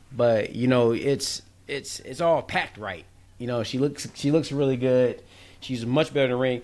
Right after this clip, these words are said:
I, I wanna stop short of saying that she was, uh, with Natty in the dungeon. Uh, I don't,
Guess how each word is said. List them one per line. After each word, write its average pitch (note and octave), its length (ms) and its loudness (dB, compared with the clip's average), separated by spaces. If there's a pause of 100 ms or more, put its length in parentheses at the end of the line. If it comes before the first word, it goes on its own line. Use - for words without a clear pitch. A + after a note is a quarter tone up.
(420)
I, D3+ 200 0
I D3+ 220 0
wanna G3+ 260 0
stop E3+ 240 2
short D#3 240 0
of C#3 60 -2
saying C3+ 420 2
that A#2+ 240 4
she C#3+ 200 -2
was, C3 220 -2
uh, A#2+ 180 4
with A#2 140 -2
Natty B2+ 260 0
in A#2 100 0
the G#2 60 -4
dungeon. C#3 440 -4 (280)
Uh, A2 220 -2
I A#2 120 2
don't, B2+ 300 -4